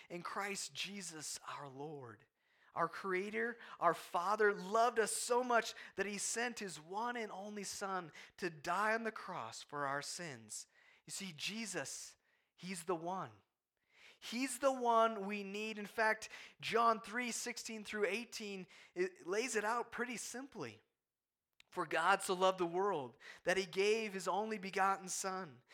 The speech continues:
that whoever believes in him shall not perish, but have eternal life. For God did not send the S-, Son into the world to judge the world, but that the world might be saved through him.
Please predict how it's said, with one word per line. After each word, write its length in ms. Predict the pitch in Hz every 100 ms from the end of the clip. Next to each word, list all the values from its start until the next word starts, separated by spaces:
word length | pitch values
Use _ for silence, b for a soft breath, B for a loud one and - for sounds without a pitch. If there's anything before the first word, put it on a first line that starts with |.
| B B
that 160 | 180
whoever 400 | 208 214 247 247
believes 600 | 220 196 196 226 269 269
in 100 | 269
him 420 | 226 175 175 175 185 B B
shall 280 | - 185
not 360 | 175 180 254 262
perish, 600 | - 147 110 117 - - B B -
but 120 | 160
have 240 | 175 156
eternal 480 | 151 - 160 160 127
life. 420 | 123 135 107 104 - _ _ B B B
For 140 | 175
God 300 | 170 175 202
did 120 | 202 190
not 220 | 190 -
send 300 | - 185 202
the 40 |
S-, 220 | 185 - B B B
Son 440 | - - 202 220
into 200 | 214 202
the 120 | 170 165
world 380 | 170 202 214
to 100 | 208
judge 560 | 160 127 165 208 - -
the 80 | 208
world, 500 | 143 117 104 143 190 _ b b b b
but 140 | 156 156
that 160 | 170
the 60 | 165
world 460 | 147 180 220 202 175
might 140 | 151
be 100 | 147
saved 520 | - - 180 185 160
through 220 | - 143
him. 440 | 120 147 170 117